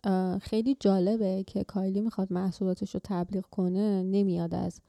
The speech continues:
حالا فیسای بقیه استفاده کنه یا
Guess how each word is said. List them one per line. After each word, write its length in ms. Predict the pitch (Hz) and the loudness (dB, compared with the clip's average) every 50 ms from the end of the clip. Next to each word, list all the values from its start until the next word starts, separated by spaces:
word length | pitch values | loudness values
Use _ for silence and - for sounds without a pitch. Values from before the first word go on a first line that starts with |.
| _ _ - _ _ _ _ _ _ | _ _ -20 _ _ _ _ _ _
حالا 180 | 202 196 190 190 | -2 -2 -2 -2
فیسای 540 | - - 202 185 185 - - 190 180 180 175 | -2 0 0 0 0 -2 -2 0 0 0 0
بقیه 560 | 175 - 175 175 175 - 175 170 170 170 175 | 0 -2 -2 -2 -2 -4 -4 -4 -2 -2 -4
استفاده 460 | 170 - - 180 - 180 175 165 170 | -4 -6 -8 -6 -4 -2 -2 -2 -2
کنه 400 | - - 170 170 175 170 170 170 | -2 -2 -2 -2 -2 -2 -2 0
یا 380 | 170 170 165 165 160 160 160 | 0 0 0 0 0 -2 -4